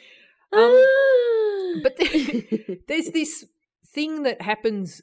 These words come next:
Speaker 1: with the iPhone, and I think that's why a lot of people love the, the, that lens, is if you bring the iPhone above your face and shoot quite close,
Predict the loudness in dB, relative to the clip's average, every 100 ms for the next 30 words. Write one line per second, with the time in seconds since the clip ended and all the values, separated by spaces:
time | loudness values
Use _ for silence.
0 | -14 -12 -8 -6 -4 -4 -6 -10 -10 -10
1 | -12 -12 -12 -12 -14 -16 -10 -8 -8 -8
2 | -8 -8 -8 -10 -10 -12 -10 -8 -6 -8
3 | -14 _ -20 -12 -10 -8 -10 -12 -14 -14
4 | -10 -12 -10 -10 -10 -10 -12 -16 -14 -14
5 | -14 -18 -14 -12 -12 -14 -18 _ -8 -8
6 | -8 -8 -10 -10 -10 -12 -12 -10 -6 -6
7 | -8 -10 -10 -8 -6 -6 -10 -14 -18 -18
8 | -16 -14 -16 -12 -12 -12 -14 -8 -6 -6
9 | -8 -12